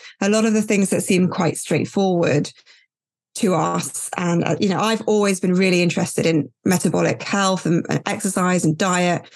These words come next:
And, you know, before, we thought that we understood which foods were kind of good for us, what they did to the body, how much energy you got. And what we're discovering is that this one size fits all approach to nutrition really isn't working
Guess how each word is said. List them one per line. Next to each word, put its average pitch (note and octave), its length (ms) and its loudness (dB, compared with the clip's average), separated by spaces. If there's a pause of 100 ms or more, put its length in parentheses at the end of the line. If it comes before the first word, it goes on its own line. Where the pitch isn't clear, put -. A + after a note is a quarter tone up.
(420)
And, F#3+ 460 2 (300)
you B3 100 2
know, A3+ 100 4
before, A3+ 760 0
we G#3 160 2
thought A3 440 -2
that G3 120 0
we G3 120 2
understood F#3 760 0 (100)
which - 280 0
foods F3 420 2
were E3 80 -2
kind - 160 0
of D#3+ 80 -2
good D4 160 0
for C#4 140 -2
us, B3+ 460 -2
what E3+ 180 0
they F3 120 2
did E3+ 180 0
to F#3 80 -4
the E3+ 100 -2
body, A3+ 280 2
how F3+ 160 0
much F3 200 -2
energy F#3+ 300 2
you E3+ 140 4
got. D#3 280 -2 (840)
And A3+ 120 2
what C4 140 2
we're B3 120 2
discovering G#3+ 580 0
is F3 160 -2
that E3+ 260 0 (160)
this G3 260 0
one G#3 260 2
size F3+ 380 0
fits - 320 -2
all F#3 460 2
approach F3+ 480 0
to E3+ 80 -2
nutrition E3+ 640 0 (680)
really A#3+ 280 2
isn't C4+ 260 0
working F#3 720 0